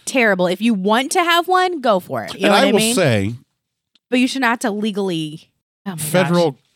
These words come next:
Speaker 2: the federal judicial level, really, despite the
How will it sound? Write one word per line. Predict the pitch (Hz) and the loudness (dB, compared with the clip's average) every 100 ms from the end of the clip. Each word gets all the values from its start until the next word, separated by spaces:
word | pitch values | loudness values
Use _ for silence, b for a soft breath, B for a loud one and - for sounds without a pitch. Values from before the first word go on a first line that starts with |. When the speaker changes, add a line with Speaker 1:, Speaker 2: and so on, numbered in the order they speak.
| - | -4
Speaker 2:
the | 117 | -2
federal | 120 - 170 135 120 107 95 92 | -2 0 0 2 2 2 0 -6
judicial | - 104 107 - 95 | -8 -4 -4 -2 -2
level, | 90 92 87 90 90 | 0 -2 -2 -6 -6
really, | 92 101 101 | -2 0 0
despite | 92 101 - 151 185 233 - | -2 -4 -6 0 0 -2 -2
the | 127 113 98 | 2 2 0